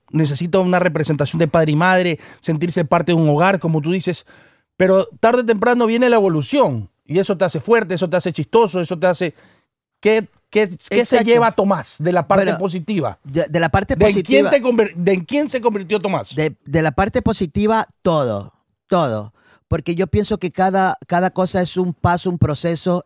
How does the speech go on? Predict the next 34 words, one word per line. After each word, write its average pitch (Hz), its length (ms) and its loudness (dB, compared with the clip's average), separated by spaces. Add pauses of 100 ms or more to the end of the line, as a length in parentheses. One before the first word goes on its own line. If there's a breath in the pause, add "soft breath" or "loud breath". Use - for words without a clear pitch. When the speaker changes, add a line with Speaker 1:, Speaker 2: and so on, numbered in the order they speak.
Speaker 2:
y 147 200 -2 (140)
todo 185 200 0
tiene 175 220 -2
un 165 60 -4
porqué 151 240 -4
en 151 60 -2
la 139 80 0
vida. 107 320 -4 (460)
O 113 120 -4
sea, 143 180 -2
Tomás 160 240 -2
Delgado 175 320 0
tiene 170 240 -4
clarísimo 151 760 -2
eso. 139 360 -4 (500)
Porque 151 320 -2
si 151 180 -4
n-, 156 320 -4
la 147 160 0
mamá 156 200 0
no 214 80 0
se 208 100 -6
hubiera 175 220 0
ido, 151 320 -4 (220 soft breath)
si - 260 -10
la 151 120 -2
mamá, 170 760 0
eh, 160 300 -2
si 160 120 -6
el 151 80 -6
papá 156 280 -2
no 185 120 -2
hubiera 170 180 0
muerto, 151 460 -2